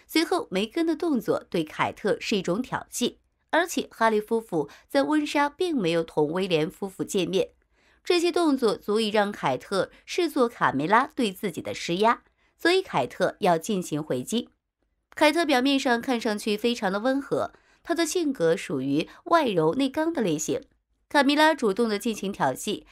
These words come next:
凯特自然也会选择最高效的方式进行回击。这一次，我们看到凯特很快发现了王室之中的盟友，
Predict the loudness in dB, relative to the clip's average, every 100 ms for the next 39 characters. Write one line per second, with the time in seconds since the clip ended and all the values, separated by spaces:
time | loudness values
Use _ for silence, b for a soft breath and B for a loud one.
0 | B B 0 0 2 -2 0 2 0 -2
1 | _ -2 0 -2 0 -2 -2 -2 -2 -2
2 | -2 0 -2 -2 -4 -4 0 0 0 -4
3 | -6 -4 -4 -2 -4 -4 -4 -4 -6 -8
4 | _ _ _ _ _ 4 4 2 0 0
5 | -2 0 0 0 0 2 0 2 -2 -2
6 | -2 -2 0 0 0 2 0 0 0 0
7 | 2 2 2 -4 -4 -4 -2 0 0 0
8 | -2 2 2 2